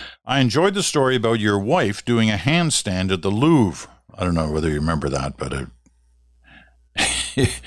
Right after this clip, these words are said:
it, it was an involved story. But anyway, that's right. Cynthia did a handstand in front of the Mona Lisa in the Louvre for a picture.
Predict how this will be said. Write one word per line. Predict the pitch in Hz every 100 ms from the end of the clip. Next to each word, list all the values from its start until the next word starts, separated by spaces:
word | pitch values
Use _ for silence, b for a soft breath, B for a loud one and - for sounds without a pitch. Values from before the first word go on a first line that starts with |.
| B B
it, | - -
it | 90
was | 85 80 76
an | 76 82
involved | 85 80 95 73 67
story. | - 101 78 - 64
But | 80 90
anyway, | 90 67 65 82 - B B B B B B B -
that's | - 80 90
right. | 65 -
Cynthia | 82 - 80
did | 73 73
a | 64
handstand | 85 82 80 - 76
in | 71
front | - 73
of | 65
the |
Mona | 67 71 73 64
Lisa | 76 78 - - - 110 - _ _ -
in | 82
the | 71
Louvre | 69 76 64 - - _ _ _ _ _ _ _ - - _ _ -
for | 85 73
a |
picture. | - 73 - - -